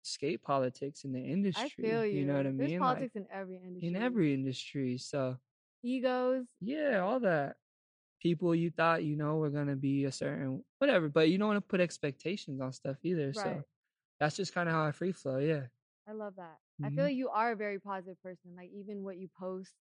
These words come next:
Speaker 2: um, 'cause a lot, I'm sure a lot of people look up to you, like, that wanna be you one day,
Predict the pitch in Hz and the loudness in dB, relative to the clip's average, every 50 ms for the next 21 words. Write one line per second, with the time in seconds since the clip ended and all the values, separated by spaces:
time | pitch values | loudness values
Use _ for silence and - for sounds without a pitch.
0 | _ _ _ _ _ _ _ _ _ _ - 185 185 180 175 175 - 202 190 208 | _ _ _ _ _ _ _ _ _ _ -14 -12 -12 -12 -12 -12 -14 -12 -8 -4
1 | 214 220 214 214 208 214 208 - 226 214 202 196 196 196 208 185 185 180 185 175 | -2 -2 0 -2 -2 -4 -6 -8 -6 -6 -4 -4 -4 -4 -6 -8 -8 -8 -8 -8
2 | 190 185 185 _ - 185 180 175 175 175 175 175 170 165 _ _ _ _ 185 180 | -8 -10 -10 _ -10 -10 -8 -8 -8 -8 -10 -12 -14 -16 _ _ _ _ -14 -12
3 | 180 185 185 180 180 180 156 185 185 185 185 180 180 175 185 185 180 180 180 185 | -12 -12 -12 -12 -12 -12 -10 -10 -10 -8 -8 -10 -10 -10 -12 -12 -12 -10 -8 -6
4 | 180 185 185 202 208 | -6 -6 -6 -8 -10